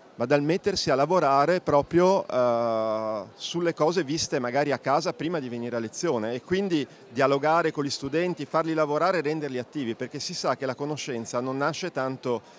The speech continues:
guardando un altro che sa fare le cose. Uno non impara a suonare il pianoforte guardando il pianista, impara facendo. Quindi tutta questa parte noi la lasciamo tradizionalmente agli studenti da soli, è la parte più difficile.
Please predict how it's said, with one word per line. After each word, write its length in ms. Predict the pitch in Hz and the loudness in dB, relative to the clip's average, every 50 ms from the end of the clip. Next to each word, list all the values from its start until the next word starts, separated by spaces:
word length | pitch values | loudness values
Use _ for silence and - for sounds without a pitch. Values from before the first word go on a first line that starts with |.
| - - - | -20 -14 -4
guardando 520 | 120 135 131 131 127 131 127 135 135 131 | 0 0 0 0 0 -2 -2 -2 -2 -4
un 80 | 135 123 | -2 -2
altro 360 | 120 113 120 127 - 143 135 | 0 0 -2 -2 -4 -8 -10
che 100 | - 127 | -10 -10
sa 140 | 107 - 120 | -12 -12 -10
fare 260 | - - 117 120 123 | -6 -4 -4 -2 -2
le 120 | 123 117 - | -4 -6 -4
cose. 320 | - 110 104 101 95 110 | -2 -2 -2 -2 -4 -6
Uno 140 | 120 135 135 | -6 -4 -4
non 160 | 123 120 120 | -4 -4 -6
impara 340 | 120 117 - 127 135 131 139 | -6 -4 0 0 2 2 0
a 40 | 123 | -2
suonare 320 | - 127 120 117 120 123 | -4 -6 -4 -4 -4 -4
il 40 | 117 | -6
pianoforte 680 | - 127 120 117 110 - 123 113 117 117 113 - 131 | -6 -6 -6 -6 -8 -4 -2 -2 -2 -2 -4 -6 -6
guardando 440 | 117 113 120 113 110 120 117 120 117 | -2 -2 -2 -2 0 -2 -4 -4 -4
il 80 | 117 107 | -6 -6
pianista, 560 | - 120 110 110 101 95 - - - 98 95 - - - - - - - | -4 -6 -4 -4 -6 -8 -10 -10 -10 -12 -14 -14 -18 -20 -20 -20 -16 -10
impara 600 | 135 151 160 - - 120 117 120 131 156 170 110 | -8 -8 -4 0 0 2 2 4 2 2 2 0
facendo. 680 | - - 107 101 - - 131 131 117 107 104 101 101 - - - - - - - - - - - | -4 -8 -10 -8 -8 -8 -8 -8 -6 -8 -8 -10 -12 -14 -20 -20 -20 -20 -20 -20 -20 -20 -20 -12
Quindi 340 | - 135 135 117 113 110 - - - - - | -10 -8 -4 -4 -4 -6 -6 -10 -20 -18 -10
tutta 260 | - 175 - 180 156 | -10 -4 -4 -4 -4
questa 260 | - 151 - - 147 | -4 -6 -4 -4 -6
parte 420 | - - 143 131 117 117 - 127 | -2 0 2 2 2 2 0 -4
noi 120 | 123 139 156 | -2 -2 0
la 120 | 156 156 | 0 0
lasciamo 380 | - 127 - - 143 139 143 143 | 0 -2 -4 -2 -4 -2 -2 -4
tradizionalmente 1160 | - 127 127 127 123 - - 131 123 123 120 120 123 127 135 135 - - 135 127 117 113 110 | -6 -6 -8 -8 -10 -10 -8 -6 -6 -6 -4 -4 -6 -6 -6 -8 -6 -4 -4 -2 -2 -2 -2
agli 180 | 113 110 123 113 | -2 -4 -4 -6
studenti 440 | - - 131 120 127 135 147 170 | -8 -10 -6 -6 -6 -4 -4 -4
da 100 | 147 113 | -4 -4
soli, 320 | 101 - 160 143 110 98 107 | -4 -2 -4 -4 -2 -2 0
è 20 | |
la 140 | 113 123 117 | 0 0 2
parte 240 | - 151 147 147 143 | 2 0 -2 -2 -4
più 100 | - 143 | -6 -6
difficile. 560 | 127 120 - - 147 - - 113 92 95 98 | -8 -8 -8 -8 -10 -8 -8 -10 -10 -12 -12